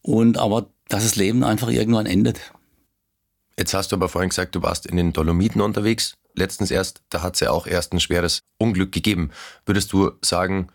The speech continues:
Speaker 2: das hätte man vermeiden können oder das war halt einfach Zufall, dass die Leute einfach grad da waren, wo diese Mure abging?
Speaker 1: Also ich würde da niemanden einen Vorwurf machen. Das wird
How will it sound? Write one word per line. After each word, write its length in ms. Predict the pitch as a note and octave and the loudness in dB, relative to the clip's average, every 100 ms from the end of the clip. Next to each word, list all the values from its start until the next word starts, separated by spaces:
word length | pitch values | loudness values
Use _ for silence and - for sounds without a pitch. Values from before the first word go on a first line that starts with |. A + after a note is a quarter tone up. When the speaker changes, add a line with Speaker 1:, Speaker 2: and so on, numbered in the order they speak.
| _ - | _ -4
Speaker 2:
das 140 | E2 | -2
hätte 120 | F#2+ | 0
man 140 | F#2+ E2 | 0 0
vermeiden 440 | E2 E2 G2 A#2+ | 0 0 0 -2
können 300 | A#2+ B2 B2 | -2 0 2
oder 260 | C#2 G2+ F#2 | 2 2 0
das 200 | F#2 F2 | -2 0
war 100 | F#2+ | 0
halt 140 | G2 | 0
einfach 240 | F#2 G2 | -2 -2
Zufall, 380 | - A#2+ G#2+ D#2 | -2 -4 -2 -2
dass 280 | C#2+ C#2+ - | -4 -8 -8
die 120 | - | -6
Leute 280 | - E2 - | -2 0 0
einfach 300 | E2 D#2 - | -2 -2 -4
grad 320 | - D#2 D#2+ | -6 -4 -2
da 180 | E2 E2+ | -2 0
waren, 260 | F#2 F#2 E2 | 0 0 0
wo 160 | E2+ | 0
diese 340 | E2 E2 E2 E2 | 2 2 2 0
Mure 420 | - F2+ F#2+ F2 | 2 2 2 0
abging? 420 | - - D#2 D2+ - _ _ _ _ - - - - - _ | -4 -4 -4 -4 -10 _ _ _ _ -20 -20 -18 -20 -20 _
Speaker 1:
Also 140 | - G#2+ | -2 0
ich 80 | A2+ | 2
würde 160 | B2+ | 2
da 140 | B2+ B2 | 2 4
niemanden 720 | C3 C3+ C3 A2 A#2 A2+ A#2 | 4 4 2 4 4 4 2
einen 140 | A#2 | 0
Vorwurf 520 | - A2 C3 C#3 A#2 | 2 2 4 4 4
machen. 580 | C3+ B2 C#3 D3 D3+ C#3 - | 4 4 6 6 6 4 -2
Das 560 | - A2 G#2 - - - | -2 0 2 0 0 0
wird 560 | G#2 A2 G#2 - - | 2 2 0 -4 -8